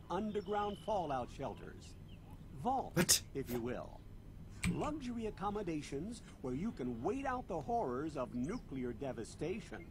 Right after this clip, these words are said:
Speaker 2: I mean,
Speaker 1: You can't
Speaker 2: that sounds great.
Speaker 1: how happy I am to finally speak with you. I've been trying for days. It's a matter of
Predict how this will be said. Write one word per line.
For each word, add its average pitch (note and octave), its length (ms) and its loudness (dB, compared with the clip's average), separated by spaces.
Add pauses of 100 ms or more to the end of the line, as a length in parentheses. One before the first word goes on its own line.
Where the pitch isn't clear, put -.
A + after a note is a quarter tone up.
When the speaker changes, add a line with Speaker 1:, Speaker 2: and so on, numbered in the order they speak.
(720)
Speaker 2:
I G2 40 12
mean, G2 200 12
Speaker 1:
You F#2+ 60 12
can't G#2+ 180 2
Speaker 2:
that A2+ 140 12
sounds C3+ 260 12
great. G#2 340 12
Speaker 1:
how - 140 6 (160)
happy - 380 2
I E3+ 140 2
am F3 200 0
to C3 120 -2 (120)
finally D#3+ 320 0
speak C3+ 340 -6
with A#2 180 -6
you. A2 140 -4 (640)
I've C#3 120 -4
been D3 120 0
trying G3+ 380 2
for C#3 140 -2
days. C#3+ 500 0 (480)
It's F3 240 0
a E3+ 60 0
matter F#3 460 2
of C3+ 80 -2